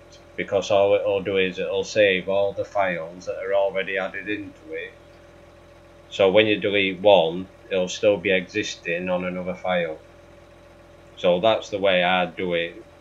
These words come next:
If anybody finds a more simple way or another way to do it, then let me know in comments below and I'll look at it and make another video. But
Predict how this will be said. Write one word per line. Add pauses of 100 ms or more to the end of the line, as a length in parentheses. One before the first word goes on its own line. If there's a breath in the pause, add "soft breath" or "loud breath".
(140)
If
anybody
finds
a (400)
more
simple
way
or
another
way
to
do
it,
then (220)
let
me
know
in (100)
comments
below
and
I'll
look
at
it
and
make
another
video.
But